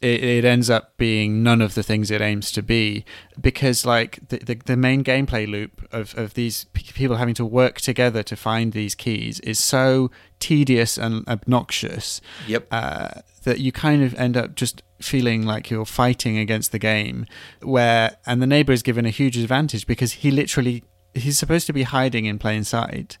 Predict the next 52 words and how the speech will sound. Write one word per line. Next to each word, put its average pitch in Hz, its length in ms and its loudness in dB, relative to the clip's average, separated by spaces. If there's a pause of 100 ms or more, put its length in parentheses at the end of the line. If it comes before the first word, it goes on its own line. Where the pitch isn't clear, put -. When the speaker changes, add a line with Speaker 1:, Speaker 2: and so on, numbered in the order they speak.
(100)
Speaker 2:
Yeah. 131 260 0 (180)
Speaker 1:
But - 180 -4
as 135 240 0
you 127 80 0
say, 160 280 2
you 113 180 -2
can 135 180 0
literally 151 300 0
just 110 220 -4
turn 160 220 4
into 143 200 0
the 127 80 -4
neighbor 127 260 0
in 107 80 -4
front 110 220 -4
of 104 80 -10
people, 117 420 -6 (180)
and 139 60 -6
because 160 280 0
they're 139 100 0
not 143 220 0
working 110 360 -8
together, - 440 -8
because 127 260 -2
they're 123 120 4
all 123 120 6
just 107 140 -4
doing 107 180 2
their 104 140 0
own 101 140 0
thing, 104 300 -4
farting 104 400 -2
about, 104 380 -2 (160)
you 117 100 -2
know, 127 200 -4 (280)
you 156 120 0
can 151 200 -2
just - 220 0
pick 160 180 2
them 147 140 0
off - 260 -2
one 127 180 4
by 120 160 4
one 117 440 -2
and 127 240 -2
win. 110 280 -2 (600)
And 143 160 4
you 156 60 4
could 147 140 2
do 147 160 0
that 139 160 0
consistently - 760 -4